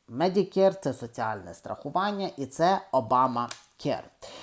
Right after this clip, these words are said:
Ми бачимо багато дезінформації, яка надходить до С Ш А з Китаю та Росії. Гарріс створила в Аризоні триста сімдесят тисяч робочих місць. І тут потрібно відзначити, що Волц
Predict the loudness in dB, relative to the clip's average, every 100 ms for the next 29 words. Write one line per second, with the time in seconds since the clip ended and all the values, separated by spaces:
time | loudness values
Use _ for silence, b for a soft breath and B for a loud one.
0 | B B 4 4 6 10 10 8 2 2
1 | 8 8 10 6 6 4 0 6 4 6
2 | 0 4 4 4 -2 -4 -8 -2 2 4
3 | 4 2 2 2 2 2 -2 B B 0
4 | 0 0 0 4 4 4 -4 -6 -2 0
5 | 0 -2 -6 -10 -2 0 0 -2 -4 -4
6 | 2 4 4 -2 -4 -2 -2 -2 -6 -6
7 | -2 0 2 0 B B B B B 10
8 | 12 12 6 0 2 6 6 6 4 6
9 | 6 6 4 2 2 2 0 2 0 0
10 | 0 0 0 0 0 0 -4 0 0 2
11 | 0 0 -6 -2 -4 -4 -4 0 0 2
12 | 0 0 -2 -2 -2 0 0 0 -4 -4
13 | -6 -4 -4 2 0